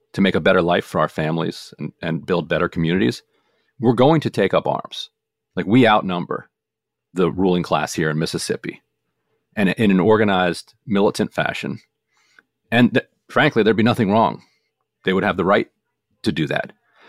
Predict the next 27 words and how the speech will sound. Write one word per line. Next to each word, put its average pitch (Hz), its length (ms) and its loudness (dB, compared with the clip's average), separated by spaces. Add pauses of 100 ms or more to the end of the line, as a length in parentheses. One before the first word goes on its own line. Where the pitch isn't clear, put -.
(420)
Would 117 120 4
that 113 160 2
make 101 220 0
the 92 80 -2
world 92 160 4
a 80 40 0
better 87 200 0
place, - 400 0
though? - 220 -10 (420)
You 92 140 2
may 110 200 6
just 98 220 0
have 82 280 -2
then 80 360 -4 (760)
cascading 101 540 0
cycles - 380 -2
of 76 100 -4
violence - 600 -2 (420)
for 98 280 2
the 87 80 0
next, - 280 -4
for, - 360 -2
for 87 180 0
a 82 60 -2
hundred 82 340 -4
years, - 420 -2 (380)
with, 98 400 0